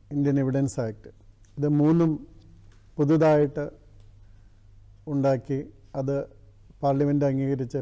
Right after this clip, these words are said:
പ്രസിഡന്റിന്റെ അസന്റ് കിട്ടി ഒന്ന് ഏഴ് രണ്ടായിരത്തി ഇരുപത്തിനാല് മുതൽ പ്രാബല്യത്തിൽ നടപ്പാക്കാൻ തുടങ്ങുകയാണ്. ഇതിൽ നമ്മൾ കാണേണ്ട ഒരു കാര്യം ഇതുവരെ ഉണ്ടായിരുന്ന, ഇപ്പോൾ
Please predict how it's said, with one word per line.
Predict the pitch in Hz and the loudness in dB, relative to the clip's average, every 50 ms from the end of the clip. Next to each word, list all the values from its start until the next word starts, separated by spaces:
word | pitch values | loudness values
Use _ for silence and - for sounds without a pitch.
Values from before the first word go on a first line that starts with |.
| - - | -4 -6
പ്രസിഡന്റിന്റെ | 147 127 - 143 143 143 139 135 135 139 131 | -6 -6 -4 -4 -2 -2 -2 0 0 -2 -2
അസന്റ് | - - 143 139 135 139 131 | -2 -2 -4 -2 -2 -2 -2
കിട്ടി | 120 117 131 131 139 - - - - - - - - - - - - - 135 131 | -4 -6 -10 -12 -12 -12 -18 -20 -20 -20 -20 -20 -20 -20 -20 -20 -12 -8 -4 -2
ഒന്ന് | 139 143 151 156 151 143 139 | 0 2 2 2 2 0 0
ഏഴ് | 135 139 139 139 151 - - - - - - - - - - - - 143 | 0 0 -2 -2 -4 -8 -16 -20 -20 -20 -20 -20 -20 -20 -20 -20 -12 -6
രണ്ടായിരത്തി | 135 139 139 143 143 131 131 151 | -2 2 2 2 2 2 0 -2
ഇരുപത്തിനാല് | 131 139 131 131 139 139 139 143 139 135 | -2 -2 -4 -4 -4 -2 -2 -2 -2 -2
മുതൽ | 131 123 127 131 147 - - - - - - - - - - - - | -4 -4 -6 -8 -8 -14 -20 -20 -20 -20 -20 -20 -20 -20 -20 -16 -4
പ്രാബല്യത്തിൽ | 143 135 135 135 135 147 143 147 147 139 - 143 139 - - - 147 | 0 0 2 2 2 2 2 2 0 0 -2 -6 -6 -6 -12 -10 -6
നടപ്പാക്കാൻ | 143 143 131 - 160 147 135 151 147 143 143 143 - - - | -6 -6 -2 0 0 0 2 0 -2 -2 -4 -6 -10 -10 -6
തുടങ്ങുകയാണ്. | 147 135 143 143 143 139 127 120 113 101 101 - - - - - - - - - - - - - - - - - - - - - - - - - - - - - - - - - - - 156 | -4 0 2 2 2 2 0 -2 -6 -8 -12 -16 -20 -20 -20 -20 -20 -20 -20 -20 -20 -20 -20 -20 -20 -20 -20 -20 -20 -20 -20 -20 -20 -20 -20 -20 -20 -20 -20 -20 -20 -20 -20 -20 -10 -4 -4
ഇതിൽ | 147 143 170 175 185 185 180 165 - - - - - - - 151 | 0 0 0 2 2 0 -2 -2 -6 -10 -18 -20 -20 -10 -6 -4
നമ്മൾ | 143 147 156 165 165 170 165 156 - - - - - - - - - - - | -2 -2 0 0 0 -2 -2 -4 -8 -14 -20 -20 -20 -20 -20 -20 -20 -8 -4
കാണേണ്ട | 139 139 147 156 160 170 165 165 165 156 | -2 0 2 2 0 0 0 0 0 0
ഒരു | 151 160 139 | 0 0 0
കാര്യം | 143 135 131 120 117 - - - - - - - 147 | 0 0 0 -2 -4 -10 -12 -18 -20 -18 -8 -6 -2
ഇതുവരെ | 139 160 165 170 160 170 165 | 0 2 2 4 2 2 2
ഉണ്ടായിരുന്ന, | 156 151 139 135 131 120 120 113 110 - - - - - - - | 2 4 2 2 2 0 -4 -8 -10 -14 -18 -20 -20 -20 -20 -16
ഇപ്പോൾ | - - 143 139 | -6 -4 -2 -2